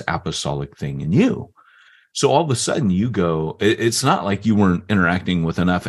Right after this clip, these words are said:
ex-cons on a Sunday because, gosh, I mean, the, the number of people that had spent time inside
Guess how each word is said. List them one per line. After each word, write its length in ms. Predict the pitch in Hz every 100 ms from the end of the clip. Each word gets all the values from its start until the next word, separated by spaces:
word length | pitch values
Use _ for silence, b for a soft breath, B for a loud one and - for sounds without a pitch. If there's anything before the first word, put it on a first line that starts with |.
| -
ex-cons 640 | 98 - - 82 76 82
on 120 | 78
a 80 | 78
Sunday 480 | - 87 107 69 73
because, 420 | 87 73 78 65 -
gosh, 480 | - 85 57 - -
I 140 | - 85
mean, 160 | 82
the, 240 | 78 78 76
the 140 | 85
number 300 | 90 110 92
of 100 | 82
people 240 | 101 92 85
that 140 | 78 73
had 120 | -
spent 260 | - 85
time 240 | - 78 71
inside 600 | 67 - 73 107 76 65